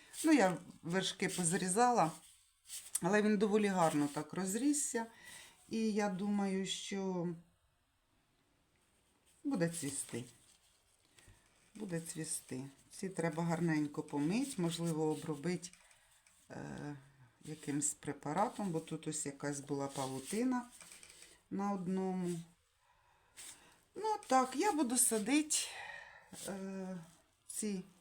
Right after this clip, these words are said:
три живці, ще посажу, ще піду знайду два горщики, бо для одного є ось.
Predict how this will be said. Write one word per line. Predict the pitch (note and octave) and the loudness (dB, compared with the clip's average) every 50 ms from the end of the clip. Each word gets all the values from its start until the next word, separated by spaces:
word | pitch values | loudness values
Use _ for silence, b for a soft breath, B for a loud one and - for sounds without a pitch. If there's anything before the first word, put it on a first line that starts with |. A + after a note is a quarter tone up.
| _ _ _ _ - | _ _ _ _ -8
три | - G3+ G3+ F3+ E3 E3 - - | -4 -2 -2 -2 -4 -6 -10 -12
живці, | D3+ D#3 G3 F3+ - - - D#4 D4+ | -8 -6 -6 -6 -6 -2 0 0 0
ще | - - C4+ | 0 -4 -6
посажу, | C4 - B3 A#3+ - A#3+ A3+ F#3+ G#3 A3 | -4 -4 -4 -2 0 -2 -2 -2 -2 -4
ще | - - G3+ F#3 | -4 -4 -4 -4
піду | F#3+ - E3+ E3 F#3 F3 | -4 -4 -4 -2 -2 0
знайду | E3+ F#3 E3 E3+ E3 D3+ D#3+ D#3+ E3 B B B B B B B B B B B B B - - | 0 0 2 0 0 0 -2 -4 -4 B B B B B B B B B B B B B -10 -8
два | D#3 D#3 D#3+ E3+ | -4 0 2 2
горщики, | E3+ E3+ A#3+ D4+ D4 - - - A#3+ - - A3+ G#3+ A3 G#3 - - _ _ _ _ - - - - _ _ _ _ - - - | 2 2 0 0 0 -2 -2 -4 -6 -2 -2 -2 -2 -2 -4 -8 -18 _ _ _ _ -20 -20 -20 -20 _ _ _ _ -10 -8 -6
бо | - D3+ F3+ | -4 -4 -4
для | E3 E3 E3 E3 D#3+ | -2 0 2 2 2
одного | D#3+ D#3+ F3 F3 E3+ D#3+ D3 | 2 2 2 2 2 2 0
є | D3 D3 E3+ G#3 A#3+ B3 | -2 0 0 0 0 2
ось. | A3+ G#3 G#3 - - - | 0 0 -2 -4 -6 -8